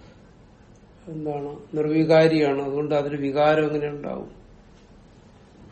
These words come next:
അത് അസംസ്കാര്യമാണ്. അതിൽ സംസ്കാരം എങ്ങനെ ഉണ്ടാവും?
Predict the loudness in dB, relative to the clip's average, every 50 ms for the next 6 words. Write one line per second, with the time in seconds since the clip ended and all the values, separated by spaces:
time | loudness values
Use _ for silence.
0 | -20 -20 -20 -20 -18 -12 -10 -8 -6 -6 -6 -6 -8 -10 -16 -20 -20 -20 -20 -20
1 | -20 -20 -20 -20 -18 -16 -14 -8 -2 0 0 0 -2 -4 -8 -4 0 2 2 4
2 | 2 2 0 0 0 -2 -2 -2 -4 -4 -4 -4 -6 -6 -6 -6 -6 -8 -2 0
3 | 0 0 2 0 0 0 0 -2 -2 -2 -4 -6 -8 -10 -10 -12